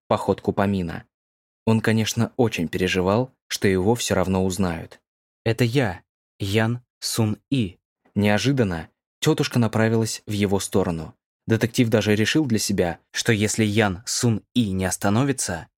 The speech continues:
ему придется самому остановить ее. Спасла тетушку деревенская дворняга –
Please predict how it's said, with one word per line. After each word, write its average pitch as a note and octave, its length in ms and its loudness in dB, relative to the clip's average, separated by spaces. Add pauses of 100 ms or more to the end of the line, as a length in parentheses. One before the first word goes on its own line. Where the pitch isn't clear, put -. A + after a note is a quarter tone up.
(100)
ему A2 340 0
придется A#2+ 440 0
самому C3+ 480 0
остановить G2 560 -2
ее. F2+ 400 -4 (420)
Спасла D3+ 460 0
тетушку - 480 -2
деревенская G#2 640 2
дворняга – A2+ 580 0